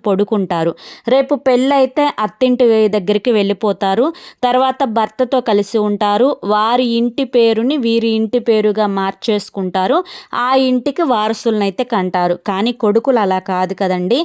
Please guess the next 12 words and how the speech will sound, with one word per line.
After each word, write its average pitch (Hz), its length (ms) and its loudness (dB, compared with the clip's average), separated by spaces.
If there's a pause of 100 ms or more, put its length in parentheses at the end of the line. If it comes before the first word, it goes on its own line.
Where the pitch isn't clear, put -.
(380)
కొడుకులు 262 480 2 (180)
బలంగా 254 460 2
పెరగాలి, 196 640 0 (160)
పుష్టిగా 269 540 -2
పెరగాలి, 190 640 0 (420)
నా 220 160 -2
బిడ్డకు 226 460 0 (220)
ఎటువంటి 269 600 0 (160)
అనారోగ్య 226 580 2
సమస్యలు 226 760 -2
అనేవి 202 300 0
రాకూడదు, 185 640 -2